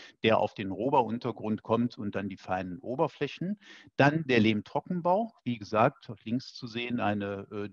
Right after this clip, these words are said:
dynamisch sich, äh, entwickelnde, äh, eine dynamisch sich entwickelnder Zweig.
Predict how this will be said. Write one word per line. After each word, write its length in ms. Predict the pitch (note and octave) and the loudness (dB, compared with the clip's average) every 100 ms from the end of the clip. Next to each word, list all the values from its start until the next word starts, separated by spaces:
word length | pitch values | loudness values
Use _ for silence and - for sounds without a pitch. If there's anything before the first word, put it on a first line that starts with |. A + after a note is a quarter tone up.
| F2+ G#2 | -12 -8
dynamisch 580 | G#2+ G#2+ A#2+ B2 A2+ | 2 6 8 6 2
sich, 220 | - A2+ - | -6 -12 -8
äh, 240 | G#2 G2+ | -6 -6
entwickelnde, 1400 | - G2+ F#2+ - - B2+ A2 G2 G2 F#2 - G2 G2 F#2 - - | -6 -10 -12 -14 -8 -4 -2 0 -2 -4 -6 -8 -8 -10 -14 -10
äh, 40 | |
eine 240 | G2 F#2+ - - | -8 -10 -14 -12
dynamisch 360 | G2+ G#2 G#2+ | 0 0 0
sich 160 | - - | -4 -12
entwickelnder 500 | G#2 B2 B2 G2+ F2 | -12 -10 -10 -8 -10
Zweig. 520 | - - F2+ D3+ - | -10 -2 2 2 0